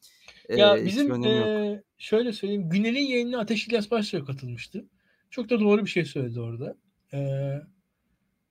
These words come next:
Speaker 1: yani kampanyayla A K P'yi yenemezsin zaten.
Speaker 2: Evet.
Speaker 1: A K P şu an kampanyanın en iyisini A K P yapacaktır bak. Hani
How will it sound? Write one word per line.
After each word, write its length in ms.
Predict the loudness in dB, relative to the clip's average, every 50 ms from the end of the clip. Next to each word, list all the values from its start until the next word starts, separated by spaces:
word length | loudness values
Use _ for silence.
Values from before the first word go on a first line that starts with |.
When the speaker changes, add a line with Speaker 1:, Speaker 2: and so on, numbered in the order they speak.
| _ _ _ _ 0
Speaker 1:
yani 320 | 0 0 0 -2 -4 -8 _ _ _ _ _ _ _ _ _ _ _ _ _ _ _ _ _ _ _ _ _ _ _ _ _ _ _ _ _ _ _ _ -4
kampanyayla 680 | -2 -2 0 2 4 4 6 6 6 8 8 8 6
A 60 | 6 4
K 200 | 4 2 -2 0
P'yi 200 | 0 0 2 2
yenemezsin 500 | 2 4 4 2 2 0 -2 -6 -6 -6
zaten. 340 | -6 -6 -8 -10 _ -20 _ _ _ _ _ _ _ _ _ 2
Speaker 2:
Evet. 40 |
Speaker 1:
A 80 | 2 4
K 180 | 4 4 0 0
P 80 | 0
şu 160 | -2 0 0
an 80 | 2 6
kampanyanın 500 | 6 6 6 6 6 2 2 2 -2 -2
en 100 | -4 -4
iyisini 260 | -4 -4 -6 -6 -6
A 80 | -6 -6
K 140 | -6 -6 -6
P 80 | -4
yapacaktır 480 | -4 -4 -6 -8 -14 -20 _ _ _ -16
bak. 200 | -16 -16 _ _ -6
Hani 220 | -4 -4 -4 -4